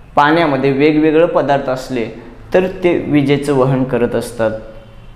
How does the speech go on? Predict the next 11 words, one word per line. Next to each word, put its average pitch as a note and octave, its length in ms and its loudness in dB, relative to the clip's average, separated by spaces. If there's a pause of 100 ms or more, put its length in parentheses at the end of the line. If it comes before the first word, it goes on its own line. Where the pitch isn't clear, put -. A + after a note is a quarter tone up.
(880)
म्हणून D3 540 0
शंभरचं D3+ 500 2
उत्तर C3+ 260 0
आहे C3 220 2
पर्याय B2 320 2
क्रमांक A#2+ 400 -2
एक. - 440 -2 (160)
तर C3+ 100 0
मित्रांनो, E3 480 4 (2250)
आता E3+ 180 0
हे G#3 280 4